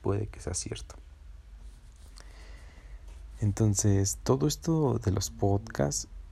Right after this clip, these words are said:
es una, es una parte muy chingona de poder o aplicarlo a tu favor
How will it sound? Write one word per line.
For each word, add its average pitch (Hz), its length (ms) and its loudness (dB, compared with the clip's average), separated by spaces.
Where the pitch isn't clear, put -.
es - 160 0
una, 117 260 4
es - 100 -2
una 123 160 6
parte - 400 2
muy 113 400 6
chingona 101 580 4
de 98 140 8
poder 98 600 6
o 120 200 2
aplicarlo 101 560 6
a - 20 4
tu - 140 -4
favor 95 420 2